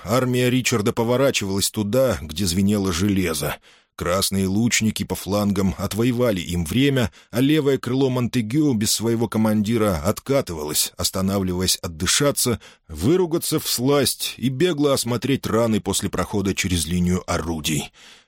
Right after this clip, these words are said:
В это время на огневом рубеже выстроились стрелки, склонив под дождём головы.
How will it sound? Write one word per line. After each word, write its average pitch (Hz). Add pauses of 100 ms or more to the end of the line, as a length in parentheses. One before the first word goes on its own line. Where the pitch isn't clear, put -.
В 85
это 170
время 185
на 123
огневом 139
рубеже 131
выстроились 123
стрелки, 82
склонив 92
под 87
дождём 87
головы. 73